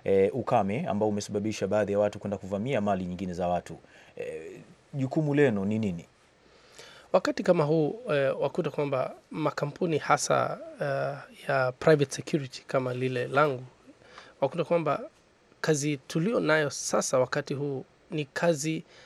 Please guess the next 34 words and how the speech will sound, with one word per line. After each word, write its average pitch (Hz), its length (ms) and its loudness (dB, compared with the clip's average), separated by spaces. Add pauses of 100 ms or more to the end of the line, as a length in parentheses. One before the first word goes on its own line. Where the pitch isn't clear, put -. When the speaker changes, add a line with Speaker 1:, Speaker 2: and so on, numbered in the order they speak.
(180)
Speaker 2:
hasa 165 460 4 (340)
nyingi 180 320 6
ni 143 80 0
contract - 520 0
ambazo 135 300 0
zinatoka 131 460 -6
kwa - 160 -10
serikali. 117 400 -6 (360)
Unakuta 131 420 -4
kwa 127 160 -2
mfano 135 560 0 (180)
I 139 220 4
E 135 40 0
B 131 160 -6
C - 180 -4
wametangaza 135 760 0 (380)
kwamba 123 400 -2
sasa 135 640 0
tutakuwa - 500 -6
tuna 127 300 -8
roll 135 240 0
out, 127 320 -2
eh, 117 320 -4
you 127 60 -8
know, 123 160 -6 (220)
voter 135 360 -2
registration. 135 600 -8
Tunahitaji 135 500 -4
makampuni 135 720 -4
ya 131 80 -2
kulinda 131 580 -6 (360)
mali 123 240 -4
zetu, 131 640 -4 (100)
ku-, 123 220 -8